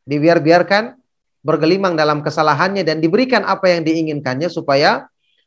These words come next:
sekaligus disempurnakan padanya azab Allah Subhanahu wa taala ketika menghadap Allah pada hari kiamat nanti, naudzubillahi min dzalik.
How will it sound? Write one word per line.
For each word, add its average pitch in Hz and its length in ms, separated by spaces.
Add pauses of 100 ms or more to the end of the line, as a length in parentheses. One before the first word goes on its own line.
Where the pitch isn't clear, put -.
(160)
sekaligus 170 640
disempurnakan 208 2000
padanya 180 520
azab 185 200
Allah 165 260
Subhanahu 147 540
wa 143 160
taala 151 480 (160)
ketika 160 240
menghadap 139 400
Allah 143 160
pada 131 240
hari 123 160
kiamat 123 320
nanti, 156 320
naudzubillahi 123 480
min 110 160
dzalik. 101 260